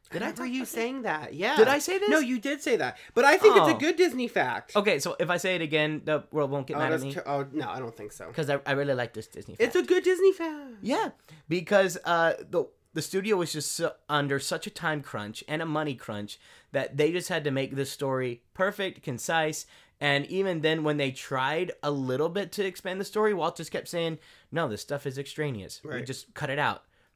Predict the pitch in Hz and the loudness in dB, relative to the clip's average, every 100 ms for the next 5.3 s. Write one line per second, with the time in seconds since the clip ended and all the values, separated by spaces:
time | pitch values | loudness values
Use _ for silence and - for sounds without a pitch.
0 | 117 143 - 160 156 175 170 _ _ - | -6 -6 -4 -6 0 0 0 _ _ -6
1 | 156 170 185 - - 165 170 170 - 147 | -4 -2 -4 -8 -6 -4 -4 -6 -4 -4
2 | 98 - _ - _ 160 170 160 190 185 | -4 -10 _ -20 _ 0 2 0 0 -2
3 | - 226 202 - 175 165 135 151 135 - | 2 2 4 0 -2 -2 -4 -6 -6 -2
4 | 185 190 185 - _ 131 139 147 170 170 | 0 0 -2 -6 _ -4 0 0 2 0
5 | 170 165 160 | 0 -4 -8